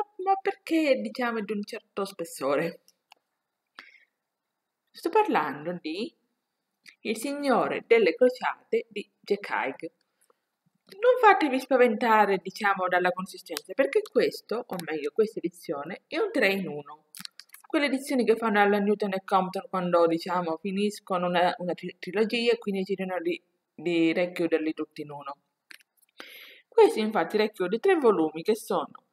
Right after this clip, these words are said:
Il Signore delle Crociate, Il Signore delle Battaglie e Il Signore della Terra Santa. Per analizzarlo meglio, mi servirò principalmente di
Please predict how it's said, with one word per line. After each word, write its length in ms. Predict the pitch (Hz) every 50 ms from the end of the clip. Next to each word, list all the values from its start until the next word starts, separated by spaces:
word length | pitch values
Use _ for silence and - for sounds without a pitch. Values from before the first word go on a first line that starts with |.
| _ _ _ _ _ _
Il 180 | - - 165 170
Signore 520 | 175 190 185 190 208 247 277 285 254 233
delle 420 | 208 - 208 208 202 180 180 165 -
Crociate, 760 | - 151 143 - - - - - 147 - - 240 - - -
Il 140 | - 202 202
Signore 520 | - - 190 185 196 220 220 214 160 156 156
delle 240 | 185 185 180 165
Battaglie 680 | - - 170 - - - - - - - - - 254 - _ _ _ _ _ _ _ _
e 80 | - 392
Il 60 | 392
Signore 480 | - 427 403 339 277 262 247 247 247 226
della 240 | 196 220 208 214 202
Terra 240 | - 220 196 185
Santa. 520 | - - - 262 269 - - - - - - - - _ _ _ _ _ _ _ - - - - - - - - - - _ _ _ _
Per 720 | - - 330 311 269 - 214 220 208 - - - - - _ _ _ _ _
analizzarlo 640 | - - 190 175 170 175 165 - 202 185 175 214 269
meglio, 520 | 330 247 156 - - - - 196 247 311 _ _ _ _ _ _ _
mi 100 | - 262
servirò 380 | - - 440 440 415 320 208 -
principalmente 680 | - 233 240 262 262 359 392 440 508 480 440 - 285
di 220 | 208 349 320 -